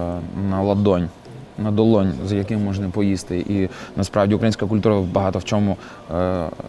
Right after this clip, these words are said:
вобрала в себе саме ці ж орієнтири. І довгий час ми тому орієнтувалися на Москву, як на центр шоу-бізнесу.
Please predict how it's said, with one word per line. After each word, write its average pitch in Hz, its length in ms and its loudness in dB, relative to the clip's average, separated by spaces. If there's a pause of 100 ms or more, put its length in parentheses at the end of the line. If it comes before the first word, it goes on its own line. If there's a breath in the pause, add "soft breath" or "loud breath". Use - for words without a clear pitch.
(160)
вобрала 92 640 0
в 92 60 -4
себе 98 200 -2
саме 98 340 -2 (320)
ці 104 300 0
ж 98 120 0
орієнтири. 101 680 0
І 92 200 -2 (300 loud breath)
довгий 101 280 0
час 98 180 0
ми 90 120 -2
тому 92 160 -2
орієнтувалися 87 680 2
на 82 260 -6 (580 loud breath)
Москву, 120 480 4
як 107 220 0
на 95 100 -4
центр 90 280 -6
шоу-бізнесу. 95 800 -2